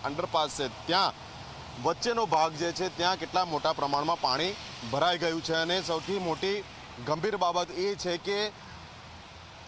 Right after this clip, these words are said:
બ્રિજનું નિર્માણ થતું હતું, અંડરપાસનું નિર્માણ થતું, તે સમયે વરસાદી પાણીના નિકાલ માટેની કોઈ જ વ્યવસ્થા તંત્ર દ્વારા કરવામાં આવી નથી અને તેનું જ પરિણામ છે કે સામાન્ય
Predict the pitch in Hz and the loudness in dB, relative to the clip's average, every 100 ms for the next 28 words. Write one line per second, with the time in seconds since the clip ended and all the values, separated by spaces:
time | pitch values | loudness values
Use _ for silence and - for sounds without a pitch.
0 | 123 160 226 196 226 240 214 175 180 190 | -4 0 0 2 2 2 2 0 2 0
1 | 170 170 180 175 175 185 156 160 139 131 | 2 0 2 0 2 0 2 2 2 2
2 | 151 165 160 160 160 156 170 156 175 175 | 2 0 2 2 0 -2 -2 0 0 2
3 | 160 165 165 175 180 - - 127 151 147 | 2 4 4 4 0 -6 -6 0 2 4
4 | 196 208 180 175 185 180 175 143 170 170 | 2 2 2 2 2 2 0 2 2 4
5 | 160 170 180 143 175 190 156 147 151 147 | 0 0 -2 0 0 0 0 0 0 0
6 | 165 151 135 151 139 139 156 135 131 143 | 0 -2 -2 -2 2 2 2 0 2 2
7 | 156 151 123 156 170 - - 139 160 - | 2 2 2 2 -2 -6 -10 -2 -2 0
8 | 190 165 165 165 170 220 - - 170 175 | 2 2 0 0 0 0 -2 0 2 4
9 | 160 160 160 170 180 185 180 - - - | 2 2 0 0 0 0 0 -6 -8 -8
10 | - 202 220 240 240 | 0 2 2 2 2